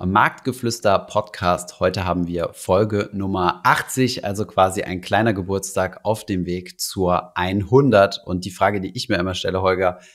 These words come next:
schaffen wir zuerst die hundertste Folge oder erst die zehntausend Abonnenten auf YouTube?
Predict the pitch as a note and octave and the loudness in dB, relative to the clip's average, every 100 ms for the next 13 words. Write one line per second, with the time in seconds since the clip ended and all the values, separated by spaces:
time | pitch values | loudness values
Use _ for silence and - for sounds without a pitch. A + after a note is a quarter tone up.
0 | _ - B2 - B2+ - F#2 G2+ - F#2+ | _ 0 0 0 -6 -4 -4 -4 -6 -2
1 | C#3 F3 F3 C3 - G#2 G#2 G#2+ - F#2+ | 2 2 0 -6 0 2 4 0 -2 -2
2 | F2+ F2+ F2 - G2 G2 G2 F#2 F#2 F2 | -2 -4 -10 -4 -2 0 -2 -2 -6 -6
3 | F2+ F2 F2 F2 D#2+ D#2 - E2 - A#1 | -4 -2 -4 -6 -10 -10 -12 -12 -12 -14